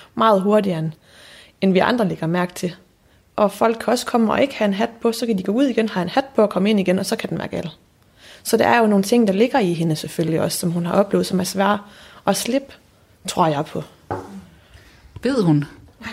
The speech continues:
Speaker 1: det har hun aldrig gjort.
Speaker 2: Så det var
Speaker 1: Nej.
Speaker 2: kun, det var sådan en advarsel, visen tænder, det var ikke, den bed ikke?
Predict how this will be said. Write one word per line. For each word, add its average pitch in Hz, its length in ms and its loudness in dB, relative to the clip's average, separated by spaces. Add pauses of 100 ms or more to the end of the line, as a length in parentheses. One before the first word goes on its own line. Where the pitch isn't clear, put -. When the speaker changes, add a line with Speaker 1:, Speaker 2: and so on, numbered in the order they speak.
(120)
Speaker 1:
det - 80 -8
har 254 80 -6
hun 214 120 -2
aldrig 196 260 2
gjort. 180 300 -6 (1160)
Speaker 2:
Så - 100 -18
det 185 100 -12
var 185 60 -6
Speaker 1:
Nej. 190 80 -8
Speaker 2:
kun, 220 180 -6
det 202 100 -6
var 180 80 0
sådan 214 140 -4
en 202 60 0
advarsel, 165 640 0
visen 170 280 -2
tænder, 180 260 2
det 147 160 -2
var 147 60 2
ikke, 190 240 2
den 170 200 0
bed 196 200 2
ikke? 160 160 -2